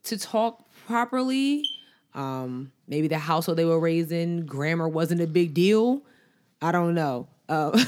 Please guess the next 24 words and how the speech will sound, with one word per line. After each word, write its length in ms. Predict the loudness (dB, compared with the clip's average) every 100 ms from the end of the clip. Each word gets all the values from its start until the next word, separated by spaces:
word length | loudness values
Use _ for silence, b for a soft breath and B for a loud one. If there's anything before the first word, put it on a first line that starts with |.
| 4
<laughs> 640 | 4 4 -6 -18 -20 _ -4
um, 440 | -2 -2 -6 -10 -16 _ _ -20 -20 _ _ _
you, 200 | -4 -4 -4
you 120 | -6
just 120 | -2
gotta 180 | 0 0
teach 280 | 0 -2 -2
each 140 | -4
other, 220 | -4 -2
really. 460 | -2 -2 -2 -4 -6
So, 240 | -6 -4
and, 160 | -2 -2
and 180 | 0 0
if 120 | 2
they 160 | 2 2
decided 500 | 0 -2 0 -2 0
they 440 | 0 2 0 -2 -10 -4
don't 240 | 0 0
wanna 180 | 2 0
talk 260 | 0 -2 0
proper, 340 | 0 0 -2
that's 280 | 0 0 0
on 240 | 2 2
them. 340 | 2 0 -2